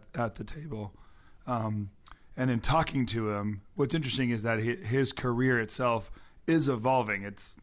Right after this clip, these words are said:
doing, doing what it needs to do. But he admitted to me, is like, I, he d-, doesn't want to touch the business. And he, uh, he s-, even was kind of asking questions like,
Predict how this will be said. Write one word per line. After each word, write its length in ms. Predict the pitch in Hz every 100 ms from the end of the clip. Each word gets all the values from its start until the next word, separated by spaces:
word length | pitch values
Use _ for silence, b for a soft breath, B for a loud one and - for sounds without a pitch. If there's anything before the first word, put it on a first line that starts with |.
| -
doing, 360 | 226 143 117 123
doing 240 | 117 127
what 140 | 107 107
it 400 | 113 120 104 -
needs 160 | 175
to 80 | 107
do. 300 | 104 104 101 - b b b
But 160 | - 123
he 240 | 107 127
admitted 340 | 123 113 127 131
to 100 | 120
me, 200 | 110 107
is 140 | 107
like, 300 | 110 110 107 - - - -
I, 200 | 127 120
he 260 | 120 110 113
d-, 160 | 113 -
doesn't 280 | 123 117 120
want 160 | 113
to 40 | 110
touch 540 | - - 113 - - - - - -
the 80 |
business. 600 | 117 98 95 - 87 - - - - _ - _ -
And 140 | 139 131
he, 180 | 147 131
uh, 120 | 135
he 160 | 139
s-, 160 | 147 -
even 340 | 143 135 127 127
was 240 | 127 117
kind 200 | - 127
of 60 | 120
asking 240 | 113 117
questions 320 | 123 107 107
like, 180 | 175 -